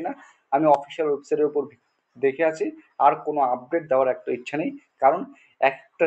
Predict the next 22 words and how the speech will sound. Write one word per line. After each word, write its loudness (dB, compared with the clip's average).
রেজাল্টকে 2
নিয়ে -6
এত -6
ভিডিও -2
করা 4
আমার 4
মতে -6
ভালো, 0
ঠিক -4
নয়, -12
ঠিক -4
আছে? -4
অনেক 0
হয়ে 0
গেছে, -2
অনেক -2
ছোট -10
বড় 0
অনেক -4
আপডেট -2
দিয়েছি, -2
তো -2